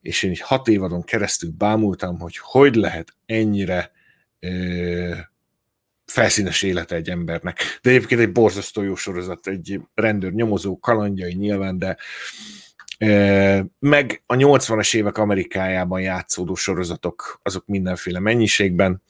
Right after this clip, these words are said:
és azok közül most kettőt tudok, hát mondjuk az lehet, hogy hetvenes, ugye a Mind-, Mindhunter,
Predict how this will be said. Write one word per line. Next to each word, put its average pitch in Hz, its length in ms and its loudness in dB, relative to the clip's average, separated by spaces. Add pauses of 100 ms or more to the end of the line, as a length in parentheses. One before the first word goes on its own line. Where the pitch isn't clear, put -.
(440)
és - 200 0
azok 104 200 2
közül 101 300 2
most - 280 0
kettőt - 440 -2
tudok, 107 180 2
hát 107 100 0
mondjuk 101 220 0
az 95 60 -2
lehet, 101 160 2
hogy 85 100 -8
hetvenes, 101 500 0
ugye 87 140 -4
a 90 40 -4
Mind-, 107 560 2 (240)
Mindhunter, 117 1000 2